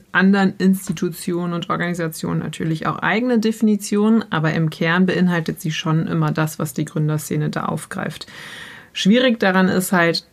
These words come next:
dass zum Beispiel die Beschreibung kürzlich,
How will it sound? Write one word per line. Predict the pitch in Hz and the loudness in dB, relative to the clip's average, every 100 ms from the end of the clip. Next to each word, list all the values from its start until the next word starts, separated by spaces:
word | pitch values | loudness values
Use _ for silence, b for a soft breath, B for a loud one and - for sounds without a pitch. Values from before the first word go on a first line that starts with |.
| _ - | _ -2
dass | 160 156 | -2 0
zum | - 165 | -2 0
Beispiel | 156 151 160 | 0 0 0
die | 156 | -2
Beschreibung | 160 - 156 156 156 | -2 -4 -2 0 0
kürzlich, | - 226 226 - 247 311 - - | 2 0 0 -2 0 0 -4 -16